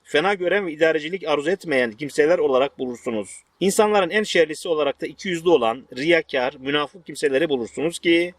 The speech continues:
iki sınıf halk arasında onlara bir yüzle gelirler, bunlara da başka bir yüzle gelirler."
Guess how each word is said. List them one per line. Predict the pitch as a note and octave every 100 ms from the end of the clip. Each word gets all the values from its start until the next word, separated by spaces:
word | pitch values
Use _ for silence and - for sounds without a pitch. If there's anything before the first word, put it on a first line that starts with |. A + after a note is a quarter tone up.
| _
iki | - -
sınıf | F3+ G3+ G3
halk | D#3 G3+ F#3
arasında | C#3+ A#2 - A#2+ G#2 D3 F3+ F3+ F3 _ _ -
onlara | D3 D#3+ E3 D3
bir | E3
yüzle | D#3 C3 C#3+
gelirler, | B2 B2+ B2 A2+ A#2 D3+ D3+ C#3+ _ _
bunlara | C3 E3 E3 D3
da | C#3 E3 D3+
başka | C3 - C3+
bir | B2+
yüzle | A#2+ B2
gelirler." | D3 A2+ A2 G#2 G#2 -